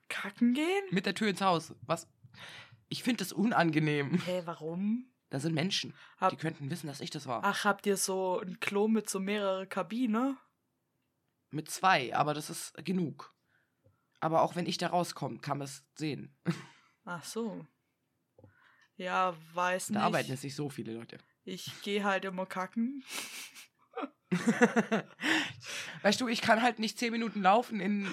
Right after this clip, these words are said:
Speaker 2: in irgendeinen Laden daneben gehen und sagen, „Hey, kann ich mal kurz Ihre Toilette benutzen?“, weil das wird mich weniger stören als dort. <laughs>
Speaker 1: Echt?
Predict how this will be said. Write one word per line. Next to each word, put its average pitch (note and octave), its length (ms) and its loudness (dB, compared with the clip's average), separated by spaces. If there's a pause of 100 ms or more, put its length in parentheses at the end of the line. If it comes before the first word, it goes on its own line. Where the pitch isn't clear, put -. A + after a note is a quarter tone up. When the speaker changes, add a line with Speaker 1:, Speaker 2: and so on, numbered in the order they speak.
Speaker 2:
in G#3 200 2
irgendeinen G#3+ 260 2
Laden F#3+ 320 8
daneben G#3 440 2
gehen G3 260 2 (280)
und G#3 120 0
sagen, G3 260 4
„Hey, A3 120 4
kann A3+ 160 0
ich G3 80 -2
mal G#3 100 -4
kurz B3 220 -4
Ihre G#3+ 160 -2
Toilette A3+ 400 0
benutzen?“, F#3+ 440 -4
weil G3 100 0
das G3 160 -4
wird A3 140 -4
mich E3 180 -2
weniger A#3+ 320 6
stören A3 380 6
als F#3 180 8
dort. D#3 340 4 (100)
<laughs> - 100 -10
Speaker 1:
Echt? G3 560 -2